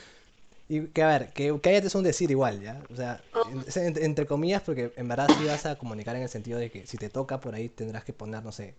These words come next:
Speaker 1: este, cosas en tu punto de venta que digan sobre el tema de cuidado y todo lo demás, o por ahí emitir un mensaje donde digas cómo estás actuando tú en particular, de qué horarios vas a cerrar o lo que sea. Eh, pero no, no haces una campaña gigante ni inviertes en una comunicación especial, ¿no?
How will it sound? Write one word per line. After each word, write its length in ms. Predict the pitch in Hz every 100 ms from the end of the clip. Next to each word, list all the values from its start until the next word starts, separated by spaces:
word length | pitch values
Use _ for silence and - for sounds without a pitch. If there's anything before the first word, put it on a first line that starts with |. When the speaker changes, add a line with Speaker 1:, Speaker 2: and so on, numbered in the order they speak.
| - 107
Speaker 1:
este, 400 | 104 - 101 101
cosas 340 | 131 131 127
en 100 | 127
tu 80 | -
punto 260 | 127 120 120
de 80 |
venta 240 | 113 120 120
que 120 | -
digan 360 | 110 113 113 104
sobre 200 | 107 95
el 100 | 101
tema 160 | 110 110
de 60 |
cuidado 360 | 104 107 120 123
y 40 |
todo 160 | 110 104
lo 40 |
demás, 260 | 104 120 143
o 40 |
por 120 | 110 110
ahí 80 |
emitir 260 | 113 107 120
un 80 | 113
mensaje 460 | 107 127 117 135 - - - -
donde 200 | 113 110
digas 400 | 117 120 120 - - - -
cómo 160 | 123
estás 160 | 120 120
actuando 240 | 123 120
tú 240 | 113 147 160 170 - - -
en 160 | 117
particular, 560 | 104 104 107 110 120 - - - -
de 200 | 110 104
qué 120 | 120
horarios 180 | 113 113
vas 140 | 110
a 40 | 117
cerrar 320 | - 113 139
o 60 | 117
lo 100 | 107
que 120 | 107
sea. 200 | 131 196 - - - - - - - _ -
Eh, 720 | 135 123 120 117 117 113 110 - - - -
pero 260 | 127 117
no, 300 | 127 135 139
no 80 | 139
haces 200 | 135 143
una 120 | 135
campaña 420 | 131 113 127 127
gigante 460 | 117 120 120 123 127
ni 80 | 113
inviertes 320 | 107 110 117
en 80 | 117
una 120 | 110
comunicación 420 | 113 107 107 110
especial, 400 | 110 107 104 98
¿no? 100 | 131